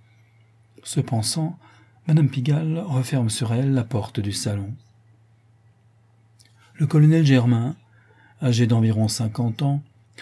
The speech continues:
n'offrait en rien l'aspect d'un vieillard malgré sa moustache grisonnante, ainsi que sa chevelure abondante et bouclée. Sa taille était svelte, élégante et élevée.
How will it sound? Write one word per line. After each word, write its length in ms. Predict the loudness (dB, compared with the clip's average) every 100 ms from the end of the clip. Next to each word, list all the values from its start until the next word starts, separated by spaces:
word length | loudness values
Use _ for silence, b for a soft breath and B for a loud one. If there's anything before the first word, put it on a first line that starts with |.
| -4
n'offrait 300 | -2 0 2
en 120 | 2
rien 280 | 4 4 4
l'aspect 420 | 2 -4 -2 -2
d'un 180 | 0 0
vieillard 560 | 0 0 0 -2 -2 -2
malgré 400 | 0 0 0 0
sa 200 | 0 0
moustache 440 | 0 0 -2 -2
grisonnante, 720 | -2 0 2 2 0 -2 -8 B B B B -6
ainsi 280 | -4 -4 -4
que 120 | -4
sa 180 | -4 -4
chevelure 480 | -2 -2 -2 -2
abondante 640 | -2 -2 0 0 0 -2 -4
et 60 |
bouclée. 480 | -4 -6 -6 -6 -6 -12 _ b b b b
Sa 160 | -2 0
taille 240 | 2 2
était 240 | 0 -2
svelte, 640 | -4 -4 -2 -2 -4 -8 -12 -4
élégante 720 | 0 2 4 2 2 0 0
et 140 | 0 2
élevée. 400 | 2 2 -2